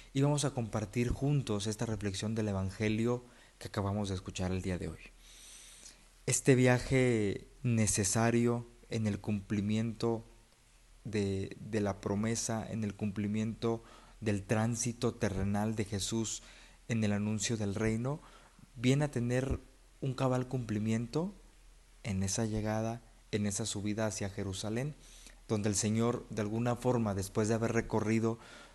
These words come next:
Galilea y todos aquellos poblados, eh, vecinos, donde había tenido,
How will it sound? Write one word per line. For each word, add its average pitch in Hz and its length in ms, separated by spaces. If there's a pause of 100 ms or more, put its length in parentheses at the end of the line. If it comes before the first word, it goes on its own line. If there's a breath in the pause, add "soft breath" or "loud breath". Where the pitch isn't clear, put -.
(260 loud breath)
Galilea 110 640
y - 80
todos 120 320
aquellos 123 320
poblados, 117 720 (300 loud breath)
eh, 98 440 (320)
vecinos, 123 640
donde 107 380
había 110 260
tenido, 120 560